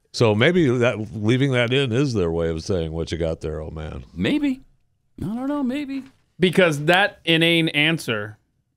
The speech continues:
Speaker 3: about the economy is replicated in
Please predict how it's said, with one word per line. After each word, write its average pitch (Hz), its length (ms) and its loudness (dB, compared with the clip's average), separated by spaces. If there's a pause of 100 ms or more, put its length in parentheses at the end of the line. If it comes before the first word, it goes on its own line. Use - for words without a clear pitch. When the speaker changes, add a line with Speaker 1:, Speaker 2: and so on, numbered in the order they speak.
(140)
Speaker 3:
about 139 380 2
the 135 100 -2
economy 127 640 -2 (380)
is 123 340 -2
replicated 120 800 -2 (100)
in 113 300 -12